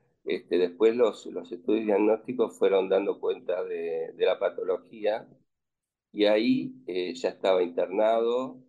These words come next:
Este, se me acercó el médico, me dijo, "Fer, no creas que de esto, este, no se puede salir, hay muchas cosas por hacer", viste, agarrándome las manos, y yo, como vos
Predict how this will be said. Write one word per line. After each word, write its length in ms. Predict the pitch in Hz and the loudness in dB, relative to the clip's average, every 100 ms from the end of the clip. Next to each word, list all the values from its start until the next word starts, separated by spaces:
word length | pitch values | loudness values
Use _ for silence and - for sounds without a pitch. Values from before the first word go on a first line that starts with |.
| _ - | _ -18
Este, 760 | 85 80 _ 82 82 78 73 76 - - _ | -18 -18 _ -10 -6 -8 -8 -12 -14 -20 _
se 280 | - - 76 | -20 -8 -4
me 120 | 82 | -4
acercó 500 | 80 - 78 - 92 | -4 -6 -6 2 2
el 80 | 92 | 4
médico, 640 | 90 92 95 95 - 87 87 | 6 4 4 -6 -4 -2 0
me 120 | 87 | -2
dijo, 280 | 85 - 90 | -4 -10 -8
"Fer, 320 | - 101 98 - - | 0 0 0 -6 -6
no 240 | 95 101 | -4 -2
creas 300 | 101 107 101 - | 0 -2 -2 -6
que 80 | |
de 120 | 85 98 | -6 -6
esto, 500 | - 92 92 90 _ _ _ _ _ - | -6 -12 -10 -14 _ _ _ _ _ -12
este, 600 | - 82 - 87 87 - | -10 -10 -4 -2 0 -2
no 160 | 92 | -2
se 160 | - - | -4 -10
puede 300 | - 92 87 | -6 -6 -6
salir, 480 | - 82 110 117 107 | -4 -2 0 4 4
hay 100 | 95 | 4
muchas 340 | 95 95 87 | 0 -4 -8
cosas 340 | - 90 - 87 | -8 -8 -8 -10
por 200 | - 80 | -10 -10
hacer", 600 | 80 - 117 110 104 98 | -8 2 4 6 4 0
viste, 320 | - 90 - | -14 -10 -4
agarrándome 540 | 82 82 98 104 90 87 | -4 0 0 0 0 -2
las 120 | 80 | -2
manos, 420 | 92 110 117 113 | 0 2 2 -2
y 80 | 90 | -10
yo, 400 | 85 101 110 117 _ _ _ _ _ | -6 -2 -2 -4 _ _ _ _ _
como 540 | - - 85 82 85 - | -12 -8 -6 -6 -6 -2
vos 400 | 95 101 - | -2 -4 -12